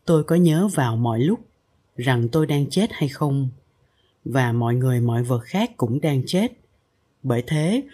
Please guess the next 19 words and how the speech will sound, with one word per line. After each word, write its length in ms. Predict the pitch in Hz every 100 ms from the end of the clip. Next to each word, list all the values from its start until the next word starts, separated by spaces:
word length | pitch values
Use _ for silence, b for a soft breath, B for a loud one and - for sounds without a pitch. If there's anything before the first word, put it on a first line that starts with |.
| B _
đối 180 | 160 214
xử 240 | - 123
với 160 | 165 208
mọi 220 | 143 127
người 320 | 135 127 120
chúng 200 | 131 160
sinh 320 | 202 175 156 143
với 120 | 196
lòng 260 | 185 120
bi 160 | 131 160
mẫn 320 | 151 110 131 175
trong 260 | 160 139
mọi 160 | 120 113
lúc." 260 | 165 240 _ _ _ _ _ _ _ _ _ -
Sự 260 | - 123
hiểu 180 | 123 120
biết 300 | 143 233 -
về 220 | 135 123 117
chết 180 | 190